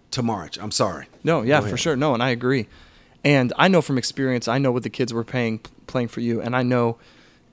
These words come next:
Speaker 2: you keep costs very low, and I know just from the conversations I've had with you, you're very intentional about m-, making A A U available for everyone.
Speaker 1: Yes.
Speaker 2: And so I think that's beautiful.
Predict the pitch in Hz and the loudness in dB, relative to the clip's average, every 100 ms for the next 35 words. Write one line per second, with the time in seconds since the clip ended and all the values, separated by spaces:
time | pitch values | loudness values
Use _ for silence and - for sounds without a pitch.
0 | _ - 131 156 - 123 - 117 - 117 | _ -10 -2 -2 -2 -4 0 -2 -2 -2
1 | 123 113 110 110 107 117 123 113 107 - | 0 2 2 2 0 0 0 0 -2 -8
2 | _ _ - - 127 - 117 101 _ _ | _ _ -16 -6 -6 -2 -4 -4 _ _
3 | - 123 107 - 110 110 101 107 104 107 | -6 -6 -2 -2 -2 -2 -4 -4 -6 -4
4 | 107 107 110 110 104 110 110 104 107 101 | -4 -2 -2 -2 0 -2 -2 -4 -6 -6
5 | 104 98 107 104 - - - - _ _ | -6 -6 -6 -8 -14 -20 -20 -20 _ _
6 | - 127 - _ 131 147 151 - 135 120 | -8 -6 -8 _ 2 6 6 4 0 0
7 | 110 - - 131 127 117 120 110 113 107 | -2 -10 -2 0 2 2 0 2 0 0
8 | 107 104 - 101 92 76 - - - 117 | -2 -6 -6 -8 -8 -10 -12 -16 -10 -6
9 | 107 - 107 110 - 110 104 107 120 113 | -4 -2 -2 -2 -4 -4 -6 -2 0 0
10 | 98 | -4